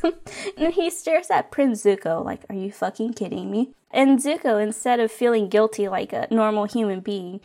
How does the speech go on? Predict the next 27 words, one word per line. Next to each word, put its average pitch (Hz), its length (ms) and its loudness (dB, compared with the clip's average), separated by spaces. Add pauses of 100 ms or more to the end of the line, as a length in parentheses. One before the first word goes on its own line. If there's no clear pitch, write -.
he 262 220 0
walks 254 460 0
up 262 140 -4
to 302 220 -2
the 254 200 2
lieutenant, 214 640 0 (180)
gets 285 240 0
in 359 140 0
front 320 180 2
of 285 60 2
his 220 200 0
face, 185 400 -8 (120)
and 220 280 2
says, 208 540 0
"Finding 294 520 2
the 277 200 -2
Avatar 196 680 -4 (100)
is 214 240 0
more 226 220 0
important 196 640 -4
than 196 240 -4
any 220 340 0
individual's 190 680 -6
safety," - 640 -6 (160)
and 220 240 0
walks - 380 -2
away. 170 420 -8